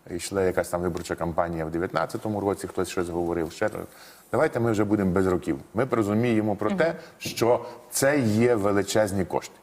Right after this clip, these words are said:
Speaker 2: Так.
Speaker 1: От. І тут треба нам зрозуміти, є ці кошти чи немає їх.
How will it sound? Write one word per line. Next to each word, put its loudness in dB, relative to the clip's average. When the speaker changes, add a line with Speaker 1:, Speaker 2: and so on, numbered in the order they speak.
Speaker 2:
Так. -4
Speaker 1:
От. -2
І 6
тут 0
треба 4
нам 0
зрозуміти, 2
є 4
ці -2
кошти 0
чи 0
немає 2
їх. -10